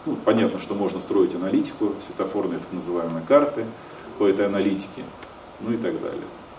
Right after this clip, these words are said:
По регионам, в любых на самом деле разрезах, то есть временной разрез, то есть год с такого-то по такой-то год произошло то-то, то-то, то-то, либо, соответственно, в территориальном разрезе по субъектам Российской Федерации, либо там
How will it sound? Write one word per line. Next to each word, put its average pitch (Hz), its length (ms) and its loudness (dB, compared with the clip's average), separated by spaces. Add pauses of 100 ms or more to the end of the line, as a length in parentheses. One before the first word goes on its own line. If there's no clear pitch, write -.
(440)
По 107 140 8
регионам, 110 540 6
в 120 80 0
любых 147 240 10
на - 80 0
самом 92 360 0
деле 113 380 6
разрезах, 95 480 2 (120)
то 95 80 4
есть 85 120 2
временной 110 440 4
разрез, 147 580 4
то 101 80 2
есть 90 160 6
год 104 260 4
с - 40 -6
такого-то 95 480 4
по - 100 -12
такой-то 92 400 2
год 90 240 2
произошло 90 500 -2
то-то, - 220 -2
то-то, - 240 -4
то-то, 180 400 0
либо, 170 380 2 (100)
соответственно, 110 640 0 (640)
в 123 320 8 (100)
территориальном 113 600 8
разрезе 82 480 0 (320)
по 104 120 4
субъектам - 520 0
Российской - 400 -4
Федерации, 135 600 4
либо 104 280 0
там - 220 -4